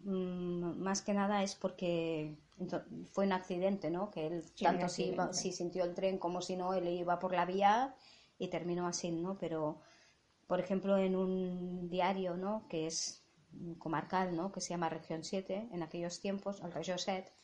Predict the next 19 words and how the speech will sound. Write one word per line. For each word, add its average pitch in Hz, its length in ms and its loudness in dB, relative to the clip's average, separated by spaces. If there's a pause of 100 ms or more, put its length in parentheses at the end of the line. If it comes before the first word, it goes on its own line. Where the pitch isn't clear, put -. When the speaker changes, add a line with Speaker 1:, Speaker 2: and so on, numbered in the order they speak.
(800)
Speaker 1:
eh, 185 320 4
en 180 60 0
aquellos 185 360 0
tiempos, 202 340 0
¿no? 185 200 -2
Pues 165 340 -2
publicaron 175 760 0
que 175 260 0
se 175 120 -2
había 175 200 0
suicidado 185 800 0
porque 175 280 -4
no 170 120 -2
podía 175 240 -2
estar 170 280 -2
sin 175 180 -4
su 175 120 -6
hermana, 170 400 -2
¿no? 180 200 -4